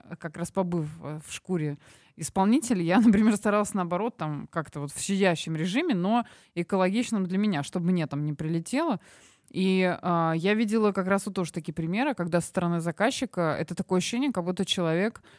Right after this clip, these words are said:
самореализуется за твой счёт, <laughs> и ты просто думаешь, что: "А зачем мне всё это, да, вот к чему?" То есть со-, начинаешь соизмерять свою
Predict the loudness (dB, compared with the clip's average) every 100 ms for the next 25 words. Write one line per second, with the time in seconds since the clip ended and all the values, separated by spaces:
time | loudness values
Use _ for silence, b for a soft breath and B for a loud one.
0 | b 4 6 6 4 2 2 2 0 0
1 | 0 0 -2 0 -2 -2 2 2 4 2
2 | 4 2 2 -2 -2 2 2 0 -2 -6
3 | -6 B B B -2 2 2 4 4 2
4 | 0 0 0 -4 -8 -8 -8 -12 -8 -4
5 | -2 -2 -4 -6 -6 -2 2 0 2 2
6 | 2 4 4 2 0 2 2 2 0 0
7 | 0